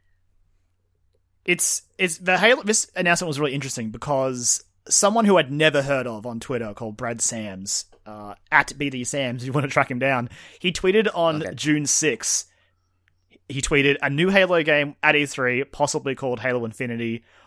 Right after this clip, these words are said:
Speaker 1: Obviously things could change, but that's the word on the street." And I was like, <laughs> "All right, sure." But here we are. Halo Infinite was the new game, apparently. So there you go.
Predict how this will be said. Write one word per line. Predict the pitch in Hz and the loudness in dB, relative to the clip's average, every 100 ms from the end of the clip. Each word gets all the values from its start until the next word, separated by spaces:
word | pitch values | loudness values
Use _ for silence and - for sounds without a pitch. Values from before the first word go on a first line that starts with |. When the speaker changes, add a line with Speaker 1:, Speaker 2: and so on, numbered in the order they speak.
| _ | _
Speaker 1:
Obviously | 151 151 156 147 | 2 2 2 0
things | 147 131 | 0 -4
could | - 117 | -4 -6
change, | - 120 113 113 - | -4 -2 -4 -6 -8
but | 120 | -4
that's | 123 - | -2 -2
the | |
word | 120 117 | -4 -6
on | 110 | -6
the | |
street." | 107 123 | -6 -6
And | 113 | -6
I | |
was | 110 117 | -8 -8
like, | 113 - 196 | -8 -6 -8
<laughs> | - | -8
"All | 156 | -10
right, | 127 104 - | -10 -8 -10
sure." | - 107 92 - - - | -8 -10 -12 -20 -20 -4
But | 147 151 143 | 0 0 2
here | 165 | 2
we | 160 | 6
are. | 147 131 | 6 4
Halo | 127 147 160 | 4 2 2
Infinite | 156 147 143 131 | -2 -4 -4 -2
was | 123 151 135 | -2 -2 -2
the | 127 | -4
new | 117 113 | -4 -4
game, | 110 104 | -4 -6
apparently. | 101 104 98 98 | -8 -10 -10 -10
So | 101 127 | -6 -4
there | 123 | 0
you | 175 | 0
go. | 147 175 127 | 2 0 -2